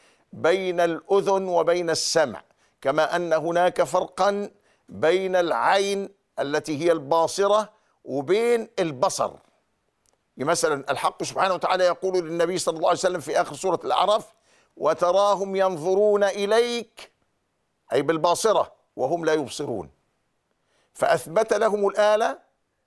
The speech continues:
وهي العين، ونفى عنهم الصفة وهي البصر. فالسمع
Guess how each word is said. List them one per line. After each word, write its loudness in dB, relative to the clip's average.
وهي 0
العين، 0
ونفى 0
عنهم -2
الصفة 0
وهي 0
البصر. -2
فالسمع 0